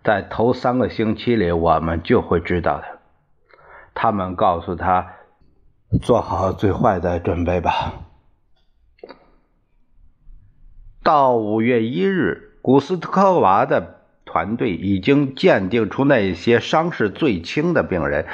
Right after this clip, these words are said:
并将那些深切深入治疗的人送进了单独的病房，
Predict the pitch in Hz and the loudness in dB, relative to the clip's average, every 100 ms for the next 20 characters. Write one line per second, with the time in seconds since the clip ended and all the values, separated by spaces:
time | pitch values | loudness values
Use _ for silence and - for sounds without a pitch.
0 | - - 127 123 123 127 131 107 104 90 | -10 2 2 4 2 2 2 2 0 -2
1 | - 123 127 123 - - - 185 196 202 | 2 4 4 2 -6 -18 -2 2 4 2
2 | - 107 92 - 175 147 107 180 139 85 | 4 2 4 2 4 4 4 4 4 4
3 | 80 120 104 80 87 - 104 87 82 73 | 2 4 2 2 -2 -2 -2 0 0 0
4 | 73 101 113 117 71 80 87 92 78 76 | 0 -2 -2 -6 -6 -2 -2 -2 -4 -4
5 | 71 | -4